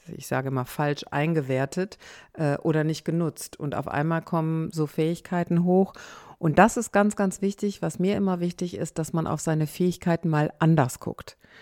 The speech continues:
Weil das, was wir eh von uns wissen oder andere immer über uns sagen, kann sein,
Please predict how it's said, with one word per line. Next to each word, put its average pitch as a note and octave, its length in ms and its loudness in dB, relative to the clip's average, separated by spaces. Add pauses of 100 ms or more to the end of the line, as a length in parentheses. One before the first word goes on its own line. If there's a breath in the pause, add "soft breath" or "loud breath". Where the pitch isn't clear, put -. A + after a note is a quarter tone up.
(240 soft breath)
Weil C3+ 100 0
das, D3+ 220 0
was E3+ 160 -4
wir D3 200 0
eh D#3+ 120 0
von F3 220 -2
uns C#3 200 -4
wissen E3+ 320 -2
oder C3+ 320 -2
andere E3 320 0
immer D3+ 260 2
über C#3 180 0
uns C3 180 -2
sagen, D3 400 0 (400 soft breath)
kann F3 380 8
sein, G3+ 420 6